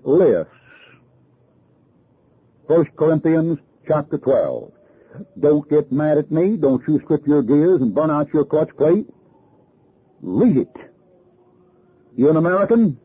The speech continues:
I know some of you piece of, people are papists and pagans and communists. You haven't got enough guts to read it if you didn't even have the sense to understand it.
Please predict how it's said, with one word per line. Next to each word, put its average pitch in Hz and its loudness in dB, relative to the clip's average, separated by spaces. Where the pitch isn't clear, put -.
I 117 -6
know 165 2
some 156 2
of 151 2
you 151 2
piece 151 -2
of, 123 -2
people 139 0
are 113 0
papists 165 -2
and 104 -4
pagans 156 0
and 113 -6
communists. 151 -2
You 123 2
haven't 165 0
got 151 2
enough 151 -2
guts 147 0
to 127 -2
read 151 2
it 190 0
if 156 -6
you 131 -2
didn't 175 2
even 156 0
have 156 -2
the 139 -2
sense 165 0
to 180 0
understand 165 0
it. 101 -8